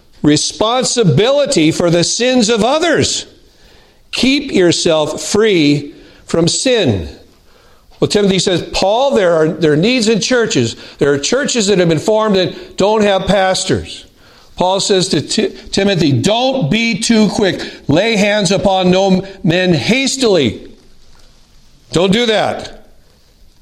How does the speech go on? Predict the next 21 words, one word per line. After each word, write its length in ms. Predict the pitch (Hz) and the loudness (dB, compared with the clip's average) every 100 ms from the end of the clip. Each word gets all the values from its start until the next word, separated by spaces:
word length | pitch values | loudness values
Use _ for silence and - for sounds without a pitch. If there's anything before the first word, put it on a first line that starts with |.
| - - | -12 -4
Because 340 | 131 170 151 | -2 0 0
if 120 | 147 | 0
you 100 | 175 | 0
do, 220 | 156 233 | 2 2
you're 160 | 196 147 | 2 2
sharing 420 | - 208 202 175 | 0 0 2 2
in 100 | 151 | 2
the 60 | 139 | 2
sins 440 | - 160 139 139 - - - - _ - | 2 2 2 -2 -10 -20 -20 -20 _ -4
of 160 | 127 | 0
others. 500 | 135 139 113 92 - - - _ - _ _ _ - - - - - - - - - - - - - - - - - - - - - _ - - - - - - - - - | 2 2 2 0 -4 -12 -20 _ -20 _ _ _ -20 -20 -20 -20 -20 -20 -20 -20 -20 -20 -20 -20 -20 -20 -20 -18 -16 -18 -20 -20 -20 _ -20 -20 -20 -20 -20 -20 -20 -14 -2
The 80 | 135 | 0
wording 580 | 175 202 180 143 120 | 2 2 2 0 -2
of 140 | - 147 | -2 0
our 120 | 156 | 0
church 340 | 147 180 165 | 0 -2 -2
constitution 920 | - 175 165 156 - 208 214 127 98 - - - - - | -2 -2 0 -2 0 0 0 -2 -4 -8 -20 -20 -18 -4
recognizes 800 | 139 143 143 131 135 135 135 123 | -2 0 0 0 2 2 0 0
these 260 | 139 131 - | 0 0 0
sober 340 | 151 139 131 | 0 2 2
realities. 920 | 120 123 120 123 139 180 190 175 - | 2 2 2 2 0 2 0 0 -6